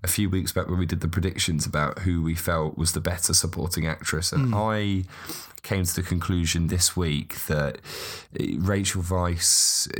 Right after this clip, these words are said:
Speaker 1: I think Emma Stone is that little bit better, but Rachel Weisz was, I was so, I wanted her to win so bad because it was the first time I've really connected with her in any kind of performance.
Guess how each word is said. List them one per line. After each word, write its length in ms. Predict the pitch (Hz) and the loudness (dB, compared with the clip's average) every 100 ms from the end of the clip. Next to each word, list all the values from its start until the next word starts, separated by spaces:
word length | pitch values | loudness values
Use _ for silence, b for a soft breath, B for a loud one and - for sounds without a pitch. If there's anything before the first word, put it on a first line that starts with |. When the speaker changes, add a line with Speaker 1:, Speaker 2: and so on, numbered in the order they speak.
| - | -2
Speaker 1:
I 40 | 107 | 0
think 200 | 104 - | 0 2
Emma 160 | 104 | 2
Stone 300 | 92 - 98 | 2 2 2
is 100 | 92 | 2
that 160 | 92 90 | 0 0
little 240 | 107 113 117 | 0 0 0
bit 200 | 95 - | -2 0
better, 420 | 95 87 - 85 | 0 2 2 2
but 200 | 82 64 | 0 0
Rachel 340 | 95 95 - | 0 2 0
Weisz 400 | 90 87 85 - | 2 2 2 2
was, 340 | 87 82 - - | 2 2 2 2
I 80 | 87 | 0
was 180 | 87 85 | 2 2
so, 440 | - 98 92 90 90 B B B _ - | 2 2 2 0 -4 B B B _ -4
I 60 | |
wanted 360 | 95 107 98 92 | 0 0 0 0
her 200 | 95 90 | 2 2
to 140 | 87 | 0
win 240 | 85 87 82 | 0 2 2
so 260 | - 85 | 2 2
bad 360 | 80 82 78 76 | 0 0 0 -2
because 480 | 87 85 85 78 78 | -4 -2 0 2 0
it 80 | - | 0
was 100 | 71 | 0
the 80 | 87 | 0
first 320 | - 92 - | 0 0 0
time 160 | 85 80 | 0 0
I've 160 | 80 | 0
really 160 | 78 78 | 0 0
connected 460 | - 85 - 82 | 0 -2 -2 -2
with 120 | 76 76 | -2 -2
her 160 | 76 | 0
in 60 | 76 | 0
any 240 | - 85 80 | 0 0 0
kind 260 | - 85 | 0 0
of 80 | 82 | -2
performance. 720 | 95 - 90 90 95 - - | -2 -2 0 0 -2 -2 -4